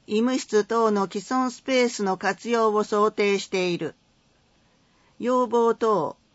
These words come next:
気兼ねなく搾乳ができるよう、各施設の授乳室への案内表示を行い、職員には医務室等が使用できることを周知するとともに、民間施設に対し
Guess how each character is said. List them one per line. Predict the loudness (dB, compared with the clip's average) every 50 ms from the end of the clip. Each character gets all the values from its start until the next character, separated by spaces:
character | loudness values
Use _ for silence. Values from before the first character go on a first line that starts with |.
| _ _ _ _ _ _ -8
気 | -4 -2
兼 | 0 2 2 2
ね | 0 0
な | 0 0 0
く | 0 -4
搾 | -2 0 -2 -2 -2 -2 -2
乳 | 0 0 0 0 0
が | 0 0
で | 0 0 0
き | -2 -2 0
る | 0 2 2
よ | 2 2 2 2 0 -2 -4 -8
う、 | _ _
各 | -4 -4 -2 -2 -2 -4
施 | -4 -4 -4
設 | -2 -2 -2 -2 -2
の | -2 -2 -2
授 | -2 -2 -2 0 0
乳 | 2 2 0 0 -2
室 | -4 -2 0 0 2
へ | 2 2
の | 2 2 4
案 | 4 4 2 2 2
内 | 2 2 2 2 0 0
表 | 2 2 2 2
示 | 2 2 0 0
を | 0 -2
行 | -2 -2 0 0 0 0
い、 | -2 -4 -8 _ _ _ _ _ _ _ _
職 | -4 -2 -2 -2 0 0 0
員 | 2 2 2 2 2
に | 2 2
は | 2 2 2 2 0 -2 -2
医 | 0
務 | 0 2 2 0
室 | -2 0 0 0 0
等 | 2 0 0 0 2 2
が | 2 0 -2
使 | -2 -4 -2
用 | 0 2 2 2 2
で | 0 0 0
き | -2 -2
る | -2 -2 0
こ | 0 -2 0
と | 0 2 2
を | 2 0
周 | 0 -2 -2 -2 -2
知 | -2 -4 -4
す | -2 0 0
る | 0 0 0
と | -2 -4
と | -2 -2 -2
も | 0 0 0
に、 | -2 -4 -6 -8 _ _ _ _ _ _ _ _ _ _ -6
民 | -2 -2 0 0 0
間 | 0 0 2 2 2 0
施 | -2
設 | -2 -2 -2 -2 0 -2
に | -2 -2 -2 -2
対 | 0 0 0 0 0
し | -2 -4 -4 -4 -4 -6